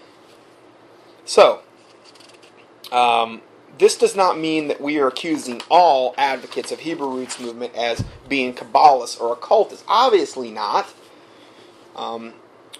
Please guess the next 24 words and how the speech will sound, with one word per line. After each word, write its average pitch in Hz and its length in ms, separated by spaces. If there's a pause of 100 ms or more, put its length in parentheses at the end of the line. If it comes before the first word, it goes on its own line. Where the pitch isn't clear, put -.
(240)
I 139 100
know 175 200
that 156 220
when, 151 200
when 139 240
I 151 140
dabbled 131 500
with 131 160
it, 110 60
I 120 120
wasn't 127 460
an 117 120
occultist 117 640
or 110 180
into 131 220
the 110 140
Kabbalah, 101 640 (140)
but, - 200 (100)
you 170 80
know, 110 200
entry 147 360
level 131 400
leads 123 340
to 120 280